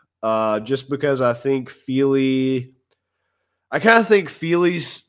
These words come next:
for as long as he's been in the U F C, I feel like Ige is kind of, uh, he's hitting the wall a lot harder, I guess you could say. Like, yeah, they're both, even though Fili's only thirty-three,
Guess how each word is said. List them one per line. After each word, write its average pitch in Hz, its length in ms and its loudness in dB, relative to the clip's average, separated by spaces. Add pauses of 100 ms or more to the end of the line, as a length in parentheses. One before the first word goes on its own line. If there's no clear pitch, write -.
for 156 200 -2
as 131 120 0
long 190 280 4
as - 100 -4
he's 185 180 -6
been 160 160 -2
in 165 120 -2
the 139 80 0
U 131 180 2
F 131 160 0
C, 131 540 -6
I 113 100 -8
feel 147 240 -2
like 131 380 0
Ige 127 500 -2
is 113 160 -6
kind 117 300 -10
of, 107 200 -10
uh, 92 360 -8 (880)
he's 156 200 -4
hitting 196 200 2
the 143 100 0
wall 127 340 2
a 117 40 -2
lot 110 220 -2
harder, 85 520 -10 (100)
I 107 120 -8
guess 101 280 -8
you 101 80 -12
could 90 140 -12
say. 90 440 -12 (180)
Like, 113 260 -6
yeah, 180 180 2
they're 170 200 -2
both, 139 420 0 (560)
even 147 260 0
though 147 180 4
Fili's 139 520 0
only 127 260 -2
thirty-three, 120 880 -4